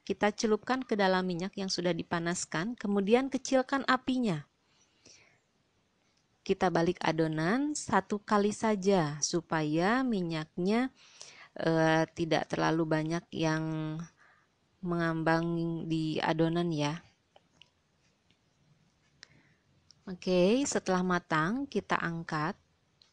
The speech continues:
Eh, kalau perlu ditusuk pakai garpu ya, supaya dalamnya matang.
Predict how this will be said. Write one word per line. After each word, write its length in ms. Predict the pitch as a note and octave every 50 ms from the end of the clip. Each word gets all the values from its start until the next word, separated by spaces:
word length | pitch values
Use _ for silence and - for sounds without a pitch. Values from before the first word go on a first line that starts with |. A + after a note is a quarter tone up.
| _ _ _ _ _ _ _ _ _ _ _ _ _ _ _ _ _ - - _ _ - -
Eh, 240 | - F3+ F3 F3 E3+ E3+ -
kalau 240 | - F#3+ F#3+ G3
perlu 320 | G3 - G3+ G3+ G#3+ B3+ C#4+
ditusuk 480 | B3 A#3+ - - G3 - - - -
pakai 240 | F#3+ F#3 - G3 F#3
garpu 400 | F3 F#3 F#3 G3 G3 - A#3 A3+
ya, 240 | G#3 F#3 G3 G#3+ -
supaya 400 | - - F#3 - F3+ F3 F#3 F#3
dalamnya 400 | F3 E3+ E3+ E3+ E3+ E3+ F3 E3+
matang. 720 | E3 E3+ E3+ E3 - E3+ E3 D3+ D3+ D#3 D3+ D3+ D#3 D#3